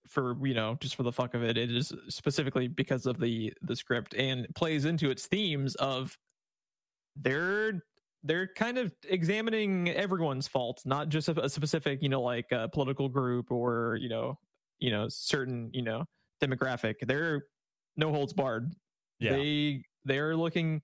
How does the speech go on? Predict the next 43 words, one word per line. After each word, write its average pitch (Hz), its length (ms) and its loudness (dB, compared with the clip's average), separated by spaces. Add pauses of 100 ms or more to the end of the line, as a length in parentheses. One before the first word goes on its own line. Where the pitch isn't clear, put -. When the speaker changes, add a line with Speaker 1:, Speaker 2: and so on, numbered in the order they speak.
(360)
Speaker 1:
at 147 180 0
this 156 160 0
type 170 160 0
of 165 80 -2
situation 190 840 0
and, 147 300 0 (260)
uh, 143 260 2
going 147 340 0
to 151 100 -4
the 135 80 0
very 139 300 2
edge 139 240 0
of 123 60 -2
the 135 120 0
earth 135 260 2
as 147 120 0
far 131 240 0
as 123 180 -2
examining 131 600 2
what 139 220 0
people 127 260 0
would 120 140 -2
do 127 140 0
in 123 60 -4
the 123 80 -6
situation. 123 640 -4
And 123 80 -4
it's, - 180 -10
it's - 220 -20
very 170 200 2
effective. 135 400 -2
Like, 131 200 0 (340)
just 165 120 2
real 226 140 4
quickly, 151 360 0
like, 120 240 -2 (960)
this 185 200 2
movie's 185 560 2
pacing 127 720 0 (720)
is 123 180 0
fucking 165 580 -2
nuts. 120 520 -2 (260)
Like, 135 280 0